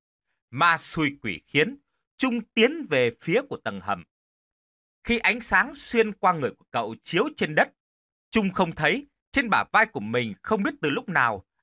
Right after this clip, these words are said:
đã có thêm nửa thân ảnh trẻ con. Tiểu quỷ bất ngờ xuất hiện, bấu chặt bờ vai của cậu. Trong lúc cậu đang điên cuồng chạy, ngay khi cậu đứng trước một quyết định khó khăn, nó đã sớm bám chặt vào vai cậu từ bao giờ.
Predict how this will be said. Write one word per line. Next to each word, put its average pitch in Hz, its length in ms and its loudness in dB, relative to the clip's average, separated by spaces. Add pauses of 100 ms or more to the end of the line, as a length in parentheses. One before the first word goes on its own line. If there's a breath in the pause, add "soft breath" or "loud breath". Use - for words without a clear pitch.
đã 170 300 4
có 240 200 -6
thêm 165 360 -2
nửa 101 260 2 (100)
thân 160 200 -2
ảnh 98 240 0 (100)
trẻ - 160 -6 (100)
con. 113 200 2 (600)
Tiểu 185 220 4
quỷ 135 260 0 (100)
bất 302 200 0
ngờ 127 160 -4
xuất - 160 -8
hiện, 143 260 -2 (400)
bấu 226 220 4 (140)
chặt - 140 2 (100)
bờ 110 200 -4
vai 139 220 2
của 110 220 -16
cậu. 98 180 -2 (520)
Trong 180 200 0
lúc 277 200 0
cậu 135 260 2
đang 170 260 0
điên 226 280 2
cuồng 104 360 -4
chạy, 113 220 0 (460)
ngay 156 240 2
khi 151 400 2
cậu 127 220 -2
đứng 165 260 -4
trước 320 200 0
một - 180 -8
quyết 294 120 -2
định 185 220 -4
khó 240 320 4
khăn, 190 220 0 (580)
nó 139 300 2
đã 190 180 2
sớm 190 400 0
bám 233 320 4
chặt - 180 0
vào 98 100 -2
vai 127 180 2
cậu 82 340 -4
từ 92 120 -12
bao 95 200 0
giờ. 80 200 -6